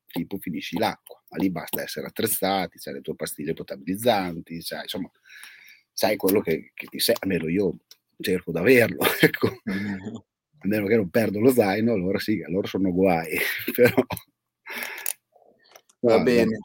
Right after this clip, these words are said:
Speaker 2: ul-, ultima domanda e poi dopo ti lascio andare
Speaker 1: T'ho
Speaker 2: alle tue
Speaker 1: perso?
Speaker 2: cose.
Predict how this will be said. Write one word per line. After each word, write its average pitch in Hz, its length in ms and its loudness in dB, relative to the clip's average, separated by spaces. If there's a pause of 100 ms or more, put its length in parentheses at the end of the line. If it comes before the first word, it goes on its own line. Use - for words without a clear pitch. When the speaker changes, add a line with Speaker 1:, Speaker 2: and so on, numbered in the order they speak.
(120)
Speaker 2:
ul-, 156 380 6
ultima 147 500 6
domanda 139 880 8
e 127 100 0
poi 120 240 0
dopo 117 1080 8
ti 117 100 -2
lascio 110 340 4
andare 107 800 4
Speaker 1:
T'ho 101 80 2
Speaker 2:
alle 101 200 4
tue 208 120 2
Speaker 1:
perso? 277 180 2
Speaker 2:
cose. 107 300 6